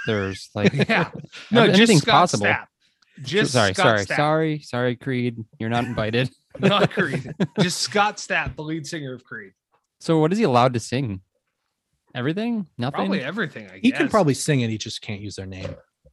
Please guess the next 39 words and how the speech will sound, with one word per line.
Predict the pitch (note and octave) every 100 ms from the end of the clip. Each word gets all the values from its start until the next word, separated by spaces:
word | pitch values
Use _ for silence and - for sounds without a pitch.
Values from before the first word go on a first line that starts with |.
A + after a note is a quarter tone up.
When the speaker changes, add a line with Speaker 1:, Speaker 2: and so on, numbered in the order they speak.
| _ _ _ - - _ _ _ -
Speaker 1:
Well, | A#2+
whose | C#3 B2
Speaker 3:
I |
know | C#3
Speaker 1:
name? | B2+
Speaker 3:
that, | C#3 _ _ _ -
uh, | A#2+ A2+ C3 -
Creed, | E3+ G#2+
like, | G2 G#2
he, | G2+
he | G#2+ -
Speaker 1:
You | G3
can't | - A3
Speaker 3:
can't |
Speaker 1:
use | G#3 G#3
Speaker 3:
use |
Speaker 1:
it | A#3+
Speaker 3:
the |
Speaker 1:
either. | G#3 A#2
Speaker 3:
band's, | F#2 - - _ -
<laughs> | F3 - - F#3 _ - - - -
the |
band's | G#2 A2+ A2 G2+
name. | G#3+ G#3 -
Speaker 2:
<laughs> |
Speaker 3:
But, | A3 - - G3 - G#3+ F#3+ - _ _ - -
um, | C#3+ D3 D3 C#3+ D#3+
okay, | G3+ F3
guys, | - D3+ C3+
do | D3
you | D#3
wanna | D#3+ F3 D#3+ D#3 C#3 A2+ _ _ _
give, | A#2+ C#3 E3 D#3 - - _ _ _ _ D#3+
um, | C3+ C3 B2 A#2 A#2 _ _ B2
like, | A2 G#2 G#2
uh, | G2+ G2+ G2+ G2 G2 G2 _ _ _
predictions | - G#2 C3 - F#3 -
for | F#3+
these, | F#3 F3+ -